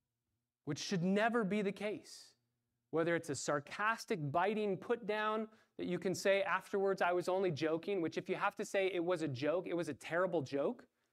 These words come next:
We, me-, men, we should not in any way dishonor the women at C B C.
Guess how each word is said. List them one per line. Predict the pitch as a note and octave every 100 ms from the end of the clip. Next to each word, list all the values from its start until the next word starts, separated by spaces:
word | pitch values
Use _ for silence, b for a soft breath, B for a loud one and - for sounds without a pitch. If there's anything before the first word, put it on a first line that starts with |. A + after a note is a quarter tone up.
| _ _ _ _ _ _ _ _ _ _ _ _ _ _ _ _
We, | E3+ G3+
me-, | F3 G3 G#3
men, | E3+ G#3 F#3 C3+ B2
we | C#3 F#3+
should | F3+ G3+ D#3+
not | F3 E3+ F#3 F#3+ - - _ _ _ _ _ _ -
in | E3 F3
any | F3 G#3+ A3+
way | G3+ F#3
dishonor | D3+ E3 F3+ E3+ E3
the | D3
women | C#3+ C#3+
at | C#3
C | - C3
B | B2
C. | A#2+ G2+ G2